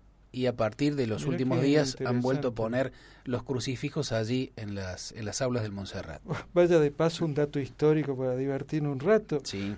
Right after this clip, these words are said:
Speaker 2: Una de las cosas que llevó Fra-, eh, el Deán Funes al Congreso, ¿no?, el que participó él, fue el pedido de los cordobeses que regresaran los jesuitas.
Speaker 1: <laughs> Ah, mirá vos.
Speaker 2: <laughs> Sí, era una de las cosas, pero es que,
Speaker 1: Claro.
Speaker 2: a ver,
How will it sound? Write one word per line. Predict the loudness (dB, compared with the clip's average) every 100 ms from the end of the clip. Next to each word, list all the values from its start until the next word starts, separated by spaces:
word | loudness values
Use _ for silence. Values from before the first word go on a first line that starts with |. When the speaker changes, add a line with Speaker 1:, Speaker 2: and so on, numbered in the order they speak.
| 2
Speaker 2:
Una | 6 6
de | 6
las | 4
cosas | 0 -4 -2 -4
que | -2
llevó | 2 4 6 4
Fra-, | 2 2
eh, | 2 2 2 2 0 0
el | -2
Deán | 2 2 2
Funes | 2 4 4 2 0 -4
al | -2 -2 -4
Congreso, | -2 -2 0 0 0 0 0 0 -8 -20 -20 -20 -4
¿no?, | 0 2 0
el | -2
que | -4 -2
participó | -2 -2 -6 -2 4
él, | 4 2 -8 -20 -20 _ -20
fue | 0 6 6
el | 6
pedido | 4 4 4 2 6 6
de |
los | 6 2
cordobeses | 2 4 4 4 2
que | -2
regresaran | 0 -2 -2 0 0 0
los | -4
jesuitas. | -6 -6 -6 -4 -6 -8 -14 -12 -6
Speaker 1:
<laughs> | -4
Ah, | -4 -6 -12 -2
mirá | 2 8
vos. | 8 8 0 0 0 -14
Speaker 2:
<laughs> | -12 -14 -4
Sí, | 8 10
era | 10 8
una | 6
de |
las | 4
cosas, | 0 -2 -4
pero | -6 -12 -18 -20 -20 -6
es | -6 -2
que, | -2
Speaker 1:
Claro. | 0 -2 -8 -2
Speaker 2:
a | 4
ver, | 6 6 2